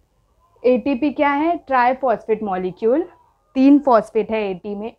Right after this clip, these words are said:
एटीपी में, जो बना है adenosine, adenosine मतलब एडेन-, एडेनाइन, ribonucleoside, राइबो ये रहा,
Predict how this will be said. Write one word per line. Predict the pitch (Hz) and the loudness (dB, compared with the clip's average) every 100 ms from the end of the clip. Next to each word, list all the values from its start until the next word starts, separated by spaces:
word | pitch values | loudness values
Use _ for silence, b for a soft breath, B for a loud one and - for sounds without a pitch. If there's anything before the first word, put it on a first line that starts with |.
| 233 | -6
एटीपी | 214 196 214 208 | -6 -4 -6 -6
में, | 202 285 370 b b b | -4 -4 -6 b b b
जो | 202 262 | 0 2
बना | 254 254 | 2 2
है | 262 302 - | -2 -4 -4
adenosine, | 226 214 247 262 262 262 247 320 427 _ _ _ _ _ _ _ - - _ _ 220 | -2 2 2 2 0 -2 0 0 -4 _ _ _ _ _ _ _ -20 -20 _ _ 0
adenosine | 208 240 285 285 277 214 196 269 285 _ - _ _ | 2 2 2 0 -4 -8 -6 -6 -8 _ -20 _ _
मतलब | 208 202 214 208 | -10 -4 -4 -2
एडेन-, | 196 180 196 208 - _ 185 | -4 -2 -2 -4 -10 _ -10
एडेनाइन, | 185 202 214 233 349 440 _ _ _ _ _ - | -4 -2 -2 0 -2 -4 _ _ _ _ _ -6
ribonucleoside, | 220 220 208 254 277 247 208 226 262 - 262 180 170 - _ _ _ _ _ _ 220 | 0 2 2 2 2 0 -2 -2 -2 -2 -8 -8 -12 -18 _ _ _ _ _ _ -6
राइबो | 233 226 214 254 | -4 -2 2 2
ये | 254 240 220 | 2 2 0
रहा, | 175 165 175 - | -2 -14 -18 -20